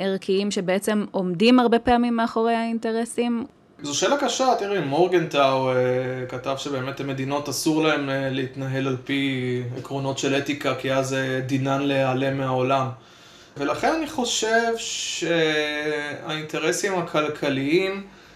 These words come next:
Speaker 2: יגברו על, אה, נושאים אתיים, נושאים של נורמות, אה, של זכויות אדם וכולי.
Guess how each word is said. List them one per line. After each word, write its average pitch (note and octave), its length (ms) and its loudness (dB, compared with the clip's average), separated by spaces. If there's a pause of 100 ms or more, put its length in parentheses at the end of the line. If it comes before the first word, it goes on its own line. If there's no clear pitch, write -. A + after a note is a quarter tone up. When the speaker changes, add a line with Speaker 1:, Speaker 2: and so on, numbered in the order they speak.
(200)
Speaker 2:
יגברו C3+ 960 4
על, B2+ 200 2
אה, B2+ 40 0 (440)
נושאים C3+ 540 -8 (160)
אתיים, G3+ 480 -4 (240)
נושאים B2+ 540 -8
של B2+ 460 -8
נורמות, D3 840 -2
אה, B2+ 300 -2
של B2+ 200 -8
זכויות C3 420 -6
אדם C3 320 -2
וכולי. C#3 720 -2